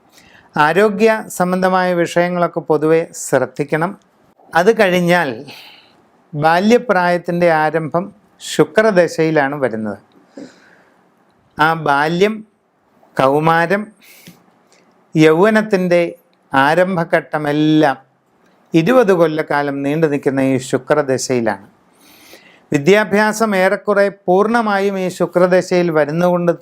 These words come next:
തന്നെ നല്ല ഫലം അതിൽ നിന്ന് കിട്ടാറുണ്ട്. തുടക്കം മുതൽ നല്ല രീതിയിൽ പഠിച്ചു മുന്നേറുക, ആരംഭ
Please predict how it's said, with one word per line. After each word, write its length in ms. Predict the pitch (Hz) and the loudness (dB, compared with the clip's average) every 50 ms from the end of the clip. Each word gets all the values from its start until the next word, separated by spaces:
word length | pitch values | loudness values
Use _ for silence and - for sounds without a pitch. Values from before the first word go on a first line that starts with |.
| 151 139 147 | -6 -4 -4
തന്നെ 280 | 127 131 135 143 147 131 110 - _ _ _ _ _ _ _ _ _ _ _ _ _ _ _ - 147 | -4 -2 -2 -2 -2 -2 -4 -6 _ _ _ _ _ _ _ _ _ _ _ _ _ _ _ -2 -2
നല്ല 220 | 143 151 170 196 226 240 247 - - 180 - | 0 2 2 2 2 2 0 -2 -8 -8 -4
ഫലം 280 | 135 156 165 175 180 180 165 | -2 0 0 0 0 -2 -2
അതിൽ 180 | 156 147 165 170 165 165 | -2 -2 -2 -2 -2 -2
നിന്ന് 160 | 160 160 151 143 | -2 -4 -4 -4
കിട്ടാറുണ്ട്. 600 | 143 117 - - 143 151 151 151 151 156 151 160 170 180 - - _ _ _ _ _ _ _ _ _ - | -6 -4 -2 -2 0 0 0 -2 -2 -2 0 -2 -2 -2 -6 -12 _ _ _ _ _ _ _ _ _ 2
തുടക്കം 360 | 151 156 165 180 180 226 220 214 208 | 4 4 4 2 2 0 2 2 2
മുതൽ 180 | 202 202 196 196 190 185 | 2 2 2 2 2 0
നല്ല 160 | 175 175 185 202 196 202 | 0 0 0 0 0 0
രീതിയിൽ 300 | 202 196 180 190 190 190 185 185 - | 0 0 0 0 -2 -2 -4 -4 -4
പഠിച്ചു 300 | 165 151 151 143 - 165 151 | -4 -4 -4 -4 -4 -4 -2
മുന്നേറുക, 460 | 139 135 135 147 156 156 160 156 165 165 165 165 - _ _ _ _ _ _ _ _ _ _ _ _ _ _ _ _ _ _ _ _ - - - _ _ _ _ _ - _ _ - 170 151 | -2 0 0 2 2 2 2 2 0 0 -2 -4 -8 _ _ _ _ _ _ _ _ _ _ _ _ _ _ _ _ _ _ _ _ -20 -20 -20 _ _ _ _ _ -20 _ _ -2 0 0
ആരംഭ 260 | 151 175 208 226 233 | 2 2 2 2 2